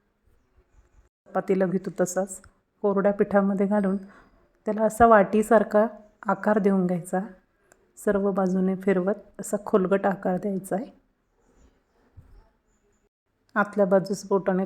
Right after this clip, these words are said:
थोडंसं तेल लावायचं, कोरडं पीठ आणि बटाट्याच्या भाजीचा हा गोळामध्ये टाकून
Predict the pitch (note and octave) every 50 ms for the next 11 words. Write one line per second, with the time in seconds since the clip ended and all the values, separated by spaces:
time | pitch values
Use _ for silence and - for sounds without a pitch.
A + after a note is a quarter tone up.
0 | F#3+ - G#3 A3 A3 A3+ - A3+ G#3+ - G3 F3+ F3+ F3+ F3 E3+ E3 E3 D#3+ -
1 | F#3 G3+ A3+ - - - _ _ _ _ _ _ _ _ - G3 F#3+ F#3 E3 F3
2 | E3+ F3 - F3 G3 B3+ - - - - - - - - _ _ - - _ _
3 | _ - F3 F3+ E3+ F#3+ A#3+ C#4 - - - - _ _ _ _ _ _ _ _
4 | _ _ - F#3+ F#3+ - G#3 G3+ G3 F#3 - - E3+ D#3+ E3 F3+ D3+ - F3+ E3+
5 | - G3 F#3 F3+ F#3 F#3+ A3+ E4+ - - - - - - - - - - - -
6 | - - - - - - - - - - - - - - - - - - - -
7 | - - _ _ G3+ F#3+ F#3+ F#3+ F#3 F3+ F3+ F3+ F3+ E3+ F3 F3+ F3+ - G3 G#3
8 | G#3 - E3+ E3+